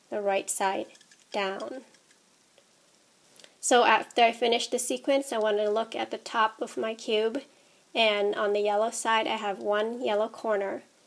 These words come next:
If I have a yellow corner, I want to hold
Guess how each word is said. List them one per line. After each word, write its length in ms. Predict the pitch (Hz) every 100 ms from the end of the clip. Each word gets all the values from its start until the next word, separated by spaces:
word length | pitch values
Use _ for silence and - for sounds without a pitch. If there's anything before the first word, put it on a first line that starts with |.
| _ _ _
If 180 | 233 226
I 100 | 220
have 360 | 214 226 220 254 - _ _
a 180 | - 240
yellow 360 | 208 214 214 247
corner, 600 | - 269 254 233 254 285 - _ _ _
I 120 | 233
want 260 | 214 208 -
to 80 | 240
hold 460 | 233 226 214 214